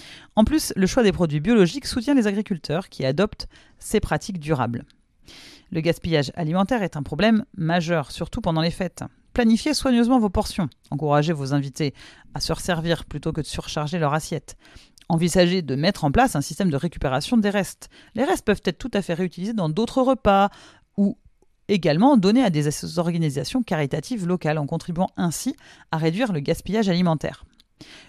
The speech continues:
Vous pouvez aussi penser à utiliser des contenants réutilisables. L'emballage alimentaire jetable est une source importante de déchets pendant la période des fêtes.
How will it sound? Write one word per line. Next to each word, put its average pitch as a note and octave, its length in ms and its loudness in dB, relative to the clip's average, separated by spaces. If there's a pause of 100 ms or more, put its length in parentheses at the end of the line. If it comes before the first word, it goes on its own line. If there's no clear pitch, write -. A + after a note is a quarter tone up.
Vous F#3 120 -6
pouvez F#3 180 4
aussi F3+ 240 4
penser F#3 340 0 (140)
à F3 80 0
utiliser F3+ 320 -4
des F#3+ 140 -2
contenants G#3+ 400 2
réutilisables. F#3+ 720 -2 (420)
L'emballage D#3+ 380 6
alimentaire D3+ 480 0
jetable E3+ 360 0
est F3 120 -8
une E3 100 0
source - 360 -10
importante A#3+ 420 0
de F3+ 80 0
déchets E3 320 -6
pendant C3+ 160 -10
la C3 80 -8
période C#3+ 240 -2
des C#3 80 -4
fêtes. - 320 -6